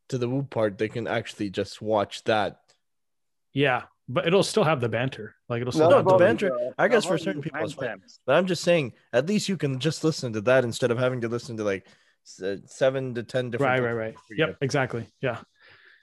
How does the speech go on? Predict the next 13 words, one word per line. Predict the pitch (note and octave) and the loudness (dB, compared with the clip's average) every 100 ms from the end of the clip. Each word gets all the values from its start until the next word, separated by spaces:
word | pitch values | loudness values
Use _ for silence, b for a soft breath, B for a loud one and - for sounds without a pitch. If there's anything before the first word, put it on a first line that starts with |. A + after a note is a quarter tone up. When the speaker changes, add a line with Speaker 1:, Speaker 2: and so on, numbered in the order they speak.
| b _ _ - _ | b _ _ -20 _
Speaker 2:
So | - D#3+ | -2 2
that's | G#3 - | 2 4
the | - | 0
strategy | - D#3+ D3+ D3+ F3+ | 2 2 2 4 4
with | E3+ D#3+ | 4 4
it. | E3+ - - | 2 -2 -2
Now, | C#3+ C#3+ | 0 2
in | D#3+ | 2
the | D3+ D#3 | 2 2
execution | - D3+ D#3 D#3+ | 0 0 0 2
of | D3 | 0
the | C3+ | 0
strategy, | - B2+ B2 B2+ C3 - | 2 2 2 2 2 0